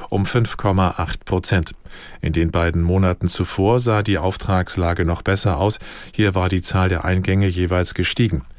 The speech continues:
Experten hatten zwar einen Dämpfer für die Industrie erwartet, allerdings nur in Höhe von rund zwei Prozent. Laut Bundesamt musste vor allem der Bereich sonstiger Fahrzeugbau einen Rückgang der Aufträge verkraften. Dazu zählt die Produktion von Flugzeugen, Schiffen, Zügen und Militärfahrzeugen.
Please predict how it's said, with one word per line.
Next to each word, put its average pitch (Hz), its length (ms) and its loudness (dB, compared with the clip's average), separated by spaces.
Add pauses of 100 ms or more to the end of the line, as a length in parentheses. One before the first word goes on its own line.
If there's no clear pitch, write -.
(320)
Experten 117 540 2
hatten 117 240 0
zwar 92 280 0
einen 92 220 2
Dämpfer 104 520 2
für 95 180 0
die 90 100 -2
Industrie 92 440 -2
erwartet, 92 580 2
allerdings 107 480 0
nur 107 140 2
in 98 180 -4
Höhe 101 220 2
von 98 220 -2
rund 95 180 -2
zwei 82 300 0
Prozent. 82 500 -4 (560)
Laut 92 300 2
Bundesamt 107 580 2
musste 107 380 2
vor 90 260 0
allem 104 200 2
der 101 120 0
Bereich 95 500 0
sonstiger 98 600 0
Fahrzeugbau 87 840 0 (300)
einen 87 240 2
Rückgang 90 380 2
der 80 140 0
Aufträge 87 440 0
verkraften. 87 720 0
Dazu 85 300 0
zählt 85 280 0
die 82 80 2
Produktion 87 540 -2
von 80 160 0
Flugzeugen, 104 720 2
Schiffen, 104 500 0
Zügen 95 540 0
und - 320 -4
Militärfahrzeugen. 87 960 -2